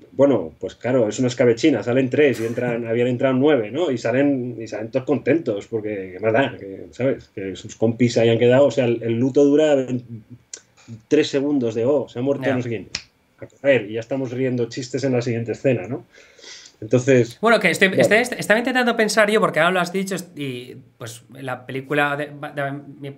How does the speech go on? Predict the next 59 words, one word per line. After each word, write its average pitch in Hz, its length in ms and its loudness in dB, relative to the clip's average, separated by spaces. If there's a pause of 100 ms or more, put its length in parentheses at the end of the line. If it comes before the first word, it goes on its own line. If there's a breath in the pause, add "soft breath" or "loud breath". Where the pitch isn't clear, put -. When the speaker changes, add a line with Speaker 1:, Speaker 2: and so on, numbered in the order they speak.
Speaker 2:
una 165 200 -2
de 165 40 0
mis 165 140 -2
películas 160 320 -6
favoritas 156 400 -6
de 165 60 -6
aventuras, 170 440 -4 (300 loud breath)
que 151 100 0
es 147 80 0
El 165 100 0
Señor 160 200 -2
de 165 60 -2
los 170 120 -6
Anillos, 170 300 -4
estaba 147 160 -4
intentando 170 400 -6
pens-, 165 320 -8
pensar 165 260 -4
alguna 143 240 -6
escena 175 300 -6
parecida, 170 520 -6 (280 loud breath)
y 151 60 -20
que 151 100 -12
sí 208 80 -6
que 214 60 -4
es 214 100 -6
verdad 220 420 0
que 185 80 -8
en 151 140 -4
las 139 180 -2
dos 185 260 -2
torres, 202 360 0
después 151 320 -6
de 180 80 -2
la, 170 440 0
de 165 100 -4
la 160 80 0
batalla 156 260 2
del 151 160 2
Istmo 151 180 -4
de 147 80 -4
Helm, 165 320 -6
que 113 120 -10
muere 127 440 -8
todo 135 240 -8
Cristo, 151 500 -10
Speaker 1:
Mm. 123 60 -6 (300 loud breath)
Speaker 2:
que 135 100 0
luego 131 220 -2
se 151 120 -2
van 156 200 0
a 156 80 0
ver 165 160 0
a 135 160 0
Merry 135 380 -6
y 147 40 -2
a 143 140 -4
Pippin, 160 480 -8 (100)
al, 117 560 -10